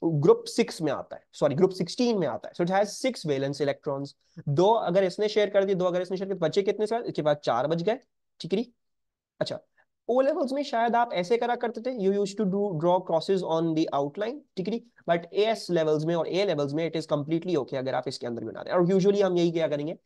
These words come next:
हम अंदर ही बनाया करेंगे, because this will turn out to be a lot more easier and a lot more, आ,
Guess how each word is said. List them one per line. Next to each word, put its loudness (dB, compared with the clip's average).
हम 2
अंदर 0
ही 0
बनाया 0
करेंगे, -2
because -4
this -4
will 0
turn 0
out -6
to -6
be -2
a -2
lot -4
more -6
easier -2
and -6
a -6
lot -8
more, 0
आ, -4